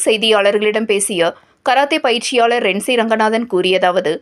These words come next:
கடந்த இருபத்தி ஐந்து ஆண்டுகளாக சரவணம்பட்டி பகுதியில் கராத்தே பயிற்சிகளை அனைவருக்கும் கற்றுத்தருவதாகவும், இரண்டாவது முறையாக தேசிய அளவில் இப்போட்டிகளை நடத்தி வருகின்றதாகவும் தெரிவித்தார். இதில் வெற்றி பெறுபவர்களுக்கு பரிசுகளும்,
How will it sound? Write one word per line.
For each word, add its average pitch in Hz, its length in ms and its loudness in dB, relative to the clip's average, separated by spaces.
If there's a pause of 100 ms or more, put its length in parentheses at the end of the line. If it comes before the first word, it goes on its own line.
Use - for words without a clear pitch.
(440)
கடந்த 285 340 0
இருபத்தி 302 380 0
ஐந்து 294 220 2
ஆண்டுகளாக 247 680 2
சரவணம்பட்டி 233 480 0
பகுதியில் 220 580 -2
கராத்தே 262 380 0
பயிற்சிகளை 240 560 0
அனைவருக்கும் 220 540 0
கற்றுத்தருவதாகவும், 190 920 -2 (500)
இரண்டாவது 220 480 0
முறையாக 247 500 2
தேசிய 277 460 0
அளவில் 269 300 0
இப்போட்டிகளை 233 540 0
நடத்தி 185 300 -4
வருகின்றதாகவும் 190 880 -2
தெரிவித்தார். 156 480 -4 (580)
இதில் 269 340 0
வெற்றி 233 220 0
பெறுபவர்களுக்கு 233 760 2
பரிசுகளும், 196 540 0